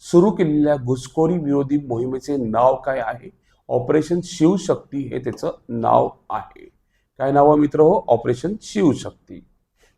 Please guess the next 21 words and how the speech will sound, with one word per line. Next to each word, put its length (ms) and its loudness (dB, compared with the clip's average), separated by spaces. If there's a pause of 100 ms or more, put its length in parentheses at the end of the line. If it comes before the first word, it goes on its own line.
पुढे 140 0
अठरावा, 580 2
कोणत्या 420 0
देशात 300 2 (140)
अशोक 240 -4
स्तंभाची 440 -2
प्रतिकृती 720 -10 (260)
अनावरण 460 4
करण्यात 480 0 (200)
आली 300 -2 (200)
आहे? 300 -4
ठीक 520 -10
आहे, 80 0 (420)
याचं 320 -2
उत्तर 340 -2
पण 160 0
सुंदर 380 0
आहे, 100 2 (140)
लक्षात 320 -2
ठेवा. 400 0 (340)
याचं 220 0